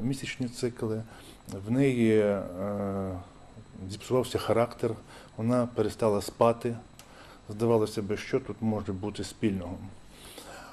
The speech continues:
А це є ознаки, е, такого собі, м, не так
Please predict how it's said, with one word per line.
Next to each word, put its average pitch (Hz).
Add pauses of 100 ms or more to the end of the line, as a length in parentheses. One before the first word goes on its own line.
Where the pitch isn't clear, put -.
(120)
А 110
це 175
є 143
ознаки, 135
е, 120 (760)
такого 107
собі, 107 (520)
м, 98
не 107
так 110